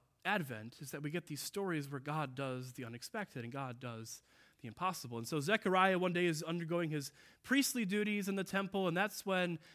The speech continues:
an angel appears to him and says that you, uh, that Elizabeth is gonna be miraculously pregnant. You're to name your son John, and he is gonna prepare the way for the Messiah. Uh, interestingly enough, Elizabeth is cousins with Mary,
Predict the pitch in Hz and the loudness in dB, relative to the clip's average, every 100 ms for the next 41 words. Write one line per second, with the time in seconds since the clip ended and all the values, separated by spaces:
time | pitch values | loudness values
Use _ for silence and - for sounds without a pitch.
0 | - 160 208 196 196 165 185 185 - 180 | -6 0 2 2 0 2 2 2 2 0
1 | 160 190 175 151 190 269 247 196 - 185 | 2 2 2 0 2 2 2 0 -4 -2
2 | 175 202 196 262 285 254 - 175 196 185 | -2 0 2 2 4 2 0 -2 -2 -2
3 | 175 160 214 247 214 190 - 185 160 185 | -2 0 2 0 0 -2 -2 -4 -4 -6
4 | 190 180 175 - - - - - _ 160 | -6 -4 -4 -8 -20 -20 -20 -20 _ -2
5 | 156 196 220 190 196 160 135 175 180 160 | 4 4 4 4 2 0 2 4 4 4
6 | 175 165 165 151 143 - 170 175 156 143 | 0 0 0 -2 -4 -4 -2 0 -2 -2
7 | 139 135 123 127 120 113 - - - 117 | -2 -4 -6 -6 -6 -6 -12 -20 -14 -10
8 | 110 - 107 104 98 - 131 _ _ _ | -8 -8 -12 -14 -18 -18 -20 _ _ _
9 | _ - - _ - - _ - 113 - | _ -20 -20 _ -20 -20 _ -16 -10 -2
10 | 262 - - 247 220 190 202 170 - - | 0 2 0 -2 0 2 4 4 2 -14
11 | _ _ _ _ - 160 269 302 247 202 | _ _ _ _ -4 0 2 4 2 2
12 | - 147 - - 165 190 233 233 190 202 | -2 -6 -6 -4 -4 -2 -2 -2 -2 -4
13 | 190 143 147 208 277 | -4 -2 0 0 -2